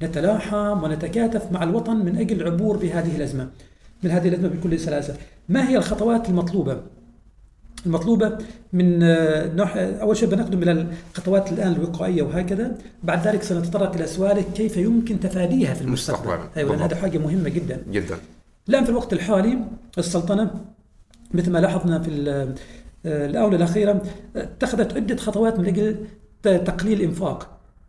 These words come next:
Speaker 2: أيوة.
Speaker 1: فالخطة، خطة السلطنة الآن تقليل الإنفاق ما يقارب خمسة بالمئة.
Speaker 2: مم.
Speaker 1: خمسة بالمئة من موازنة كافة الوزارات، سواء كان الوزارات المدنية أو العسكرية. خمسة بالمئة، ولو أن هذا خمسة بالمئة لا يكفي، لا يكفي، لأن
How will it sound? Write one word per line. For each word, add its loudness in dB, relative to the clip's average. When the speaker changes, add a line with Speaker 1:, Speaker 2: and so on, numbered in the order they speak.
Speaker 2:
أيوة. -6
Speaker 1:
فالخطة، -2
خطة -2
السلطنة -2
الآن -2
تقليل 0
الإنفاق 0
ما 2
يقارب -2
خمسة -4
بالمئة. -4
Speaker 2:
مم. -4
Speaker 1:
خمسة 0
بالمئة -2
من 2
موازنة 2
كافة -4
الوزارات، 0
سواء -2
كان -2
الوزارات -2
المدنية 0
أو 0
العسكرية. -4
خمسة 0
بالمئة، 0
ولو 4
أن 2
هذا 2
خمسة -4
بالمئة 2
لا 2
يكفي، -2
لا 0
يكفي، -2
لأن -2